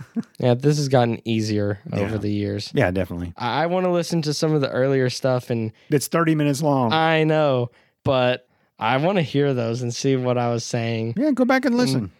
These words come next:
Speaker 2: there's been times where I listen, and I'm in the middle of talking, and I'm thinking of the answer without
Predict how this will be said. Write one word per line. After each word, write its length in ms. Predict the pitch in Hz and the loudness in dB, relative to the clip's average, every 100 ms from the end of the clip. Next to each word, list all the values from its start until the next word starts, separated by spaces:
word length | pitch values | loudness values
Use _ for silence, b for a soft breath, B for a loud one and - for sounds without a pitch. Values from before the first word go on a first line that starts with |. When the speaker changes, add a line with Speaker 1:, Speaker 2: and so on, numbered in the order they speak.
| _ | _
Speaker 2:
there's 200 | 175 190 | -2 0
been 160 | 202 190 | 0 0
times 340 | 170 165 170 | 0 2 2
where 100 | 160 | 2
I 80 | 143 | 2
listen, 520 | 135 143 147 139 127 - b b b _ 151 | 2 0 0 0 0 -4 b b b _ 0
and 120 | 151 | 2
I'm 180 | 160 165 | 2 2
in 60 | |
the 60 | 160 | 2
middle 240 | 156 160 | 2 2
of 120 | 151 139 | 0 0
talking, 580 | 151 147 151 175 180 - _ - | 0 0 0 0 0 -4 _ -2
and 140 | 165 | 0
I'm 200 | 160 165 | 2 0
thinking 540 | 151 - 214 196 180 165 | -4 -2 0 0 0 0
of 140 | 151 | 0
the 100 | 139 | -2
answer 500 | 95 165 180 - 139 | 0 0 0 0 0
without 480 | 139 147 170 160 - | 0 0 0 0 -4